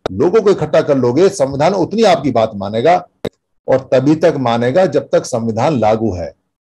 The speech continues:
क्योंकि अगर संविधान लागू नहीं है तो संविधान कह देगा, भाई मैं तो dead हो गया, मैं तो मर गया, अब मैं आपकी क्या सेवा कर सकता हूं, अब मेरे में संविधान में बहुजन का बल नहीं चलता,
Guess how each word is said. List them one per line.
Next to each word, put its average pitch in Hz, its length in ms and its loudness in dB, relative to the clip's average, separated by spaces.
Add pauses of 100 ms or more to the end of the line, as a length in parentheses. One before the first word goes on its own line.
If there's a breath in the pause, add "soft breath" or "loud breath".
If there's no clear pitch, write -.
(140)
क्योंकि 139 520 -2
अगर 151 180 4
संविधान 127 760 -2
लागू 135 340 2
नहीं 131 180 0
है 160 60 0
तो 156 120 0
संविधान 131 440 -2
कह 120 160 -2
देगा, 123 300 0
भाई 147 140 2
मैं 123 160 -2
तो 127 100 0
dead 120 300 0
हो 120 120 0
गया, 127 140 0
मैं 120 140 -4
तो 120 100 -6
मर 123 160 0
गया, 123 180 2
अब 143 300 -2
मैं 147 140 0
आपकी 127 240 -2
क्या 131 180 0
सेवा 123 240 -4
कर 117 120 -6
सकता - 260 -12
हूं, 123 140 -6 (600)
अब 175 120 2
मेरे 147 260 4
में 170 180 2
संविधान 135 560 0
में 143 420 -2 (320)
बहुजन 131 400 0
का 160 120 2
बल 131 160 2
नहीं 127 220 0
चलता, 117 460 -2